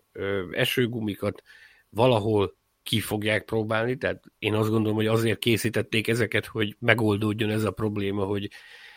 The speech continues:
az esős futamok idején ezek a hosszú várakozások,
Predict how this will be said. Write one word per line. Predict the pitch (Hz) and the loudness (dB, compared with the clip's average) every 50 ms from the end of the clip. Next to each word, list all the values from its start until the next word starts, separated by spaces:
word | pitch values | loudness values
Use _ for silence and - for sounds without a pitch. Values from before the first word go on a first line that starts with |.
| - - - _ | -20 -20 -10 _
az | - 98 | -2 0
esős | 104 104 - - - 104 101 90 - | 0 0 0 -2 -2 -2 -2 -2 -4
futamok | - - - 113 - 104 101 104 98 98 | -6 -6 -8 -4 -2 -2 -2 -2 -2 -2
idején | 113 113 107 101 95 98 98 | -2 -2 0 0 0 0 -2
ezek | 101 101 101 92 - | -2 -4 -4 -4 -2
a | |
hosszú | 98 98 107 101 - - 107 101 | 0 0 0 0 0 -2 -4 -2
várakozások, | 101 87 85 90 90 92 - - 98 101 104 92 87 - - 107 92 | 0 0 2 2 2 0 -2 -2 -4 -4 -2 -4 -4 -4 -4 -6 -6